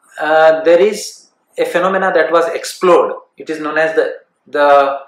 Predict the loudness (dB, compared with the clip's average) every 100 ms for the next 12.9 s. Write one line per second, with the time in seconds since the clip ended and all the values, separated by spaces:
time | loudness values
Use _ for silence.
0 | _ _ _ _ -6 0 2 2 0 0
1 | 0 -2 -6 -2 0 0 -2 -4 -6 -8
2 | -4 -2 -2 -4 0 0 0 -6 -10 _
3 | -14 -10 -6 -8 0 0 0 -8 _ -12
4 | -10 -10 -12 -10 -8 -8 -12 -2 0 2
5 | -2 -4 -6 -4 -4 -4 -6 -8 -6 -2
6 | -2 -2 -4 -6 -6 -4 -6 -6 -10 -10
7 | -6 -6 -4 0 0 0 -6 -18 -20 _
8 | -4 -4 -6 0 0 2 0 -2 -4 2
9 | 2 2 -4 -14 _ _ _ _ -12 -8
10 | -10 -10 -20 -20 -8 -6 -2 -2 0 2
11 | 4 2 0 0 0 2 0 0 0 0
12 | 0 -8 -2 2 2 0 -6 -10 -12